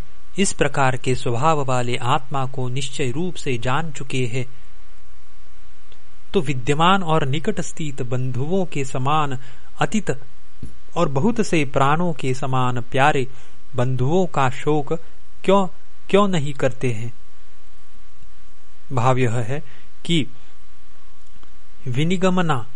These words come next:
विनिगमना विरह से सब में शोक का,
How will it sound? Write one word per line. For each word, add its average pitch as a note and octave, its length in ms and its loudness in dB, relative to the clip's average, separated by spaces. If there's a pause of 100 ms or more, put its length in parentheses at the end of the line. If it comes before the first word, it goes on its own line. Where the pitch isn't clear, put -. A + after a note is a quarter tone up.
(960)
विनिगमना D3+ 800 0
विरह D3 440 2
से C3 280 0 (400)
सब F3 280 2
में C#3 260 0
शोक D#3+ 400 2
का, B2+ 340 0